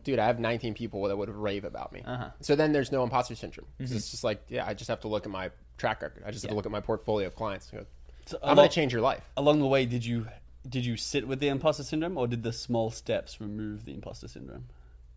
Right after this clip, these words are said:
Speaker 1: Did I sit with it at the end?
Speaker 3: No, no, along the way. So along your journey from imposter syndrome to no imposter syndrome,
Speaker 1: Yeah.
Speaker 3: you said you took small, gradual steps.
Speaker 1: Yeah, yeah. Oh, I felt
Speaker 3: Did that
Speaker 1: weird. I felt weird on my first call, even though it was free.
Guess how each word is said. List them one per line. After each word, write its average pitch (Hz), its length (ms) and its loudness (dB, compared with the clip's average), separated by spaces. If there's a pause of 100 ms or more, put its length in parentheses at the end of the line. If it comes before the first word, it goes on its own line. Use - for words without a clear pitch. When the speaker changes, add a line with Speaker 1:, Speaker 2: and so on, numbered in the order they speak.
(920)
Speaker 1:
Did 120 140 0
I 107 100 4
sit - 280 -4
with 110 160 -4
it 107 120 -4
at 107 160 -4
the - 180 -12
end? 120 500 -8
Speaker 3:
No, - 260 2
no, - 200 2
along 127 260 6
the 127 80 6
way. 117 180 4
So - 160 0
along 120 200 4
your 120 100 4
journey 110 240 0
from 104 180 -4
imposter 104 380 0
syndrome 107 360 -6
to - 80 -8
no 104 220 -4
imposter 110 380 -8
syndrome, 135 200 -6
Speaker 1:
Yeah. 117 160 2
Speaker 3:
you 113 120 -2
said 110 200 0
you 107 60 -6
took - 220 -6
small, 104 520 -4 (280)
gradual 104 300 2
steps. - 300 -2
Speaker 1:
Yeah, 117 140 8
yeah. - 160 6
Oh, 175 120 12
I 214 100 12
felt 226 220 8
Speaker 3:
Did 180 60 0
that - 40 2
Speaker 1:
weird. 139 220 6
I 120 80 4
felt 214 220 6
weird 220 140 8
on 131 80 8
my 120 140 4
first - 340 0
call, 135 260 8
even 117 140 0
though 117 120 4
it - 20 0
was - 120 -4
free. 127 260 -4